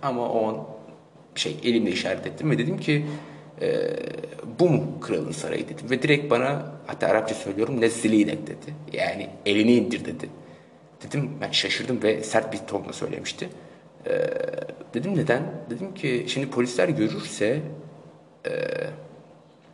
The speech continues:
senin için iyi olmayabilir." dedi. Ve şaşırdım, "Oha." dedim. Yani birinin evini bile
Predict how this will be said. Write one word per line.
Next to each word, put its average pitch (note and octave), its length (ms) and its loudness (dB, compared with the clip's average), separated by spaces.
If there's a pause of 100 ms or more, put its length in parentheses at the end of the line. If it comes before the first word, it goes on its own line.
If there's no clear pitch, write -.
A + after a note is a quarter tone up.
(300)
senin B2+ 240 -2
için C3+ 160 2
iyi B2 120 6
olmayabilir." A#2+ 500 4
dedi. - 340 -10 (760)
Ve E3+ 320 0 (320)
şaşırdım, B2+ 520 -4
"Oha." G#2+ 400 4
dedim. G2+ 280 -2
Yani G#2 460 0 (280)
birinin A#2 420 4
evini A2+ 340 0
bile A#2 320 0